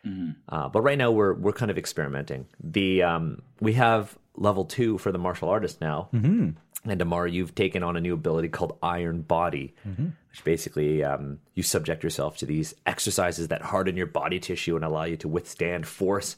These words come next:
Speaker 2: and deliver damage without hurting your own body. And you've picked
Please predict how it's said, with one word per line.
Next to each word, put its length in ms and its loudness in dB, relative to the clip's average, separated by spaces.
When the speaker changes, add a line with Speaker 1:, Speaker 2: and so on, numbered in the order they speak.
Speaker 2:
and 200 -2
deliver 500 4
damage 360 -4
without 280 -2
hurting 260 -2
your 140 0
own 160 -2
body. 440 -4
And 400 0
you've 220 0
picked 320 0